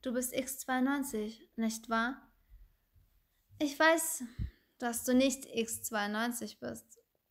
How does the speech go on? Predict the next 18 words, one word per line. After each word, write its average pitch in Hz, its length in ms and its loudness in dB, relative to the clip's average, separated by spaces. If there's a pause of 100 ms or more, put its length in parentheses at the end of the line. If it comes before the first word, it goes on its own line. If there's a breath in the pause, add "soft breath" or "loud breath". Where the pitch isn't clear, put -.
(220)
Wer 262 320 2
ist 302 260 -6
Yorokobi? 247 1040 -2 (720)
Oh 277 160 10
ja, 233 180 8
das 214 240 2
nehme 202 260 -2
ich. - 180 -12 (840)
Wer 233 260 4
ist - 220 -8
es? - 320 -10 (1900)
Ich 208 180 -10
muss 240 160 -2
bestimmt 233 340 -6
cutten. - 480 -8 (2250 loud breath)
Sie 262 200 -4
bleibt 220 280 -2
still. 269 420 0